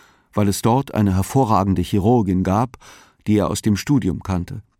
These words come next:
Meine Mutter lag mehrere Wochen in dem Krankenhaus, zwei Wochen davon auf der Intensivstation. Es ging ihr sehr schlecht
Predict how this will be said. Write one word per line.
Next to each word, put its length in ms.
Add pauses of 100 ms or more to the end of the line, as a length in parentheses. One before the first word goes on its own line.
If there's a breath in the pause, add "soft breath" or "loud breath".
(960)
Meine 160
Mutter 260
lag 280
mehrere 500
Wochen 340
in 140
dem 100
Krankenhaus, 760 (560 soft breath)
zwei 320
Wochen 220
davon 400
auf 160
der 100
Intensivstation. 1040 (1160)
Es 120
ging 160
ihr 140
sehr 200
schlecht 480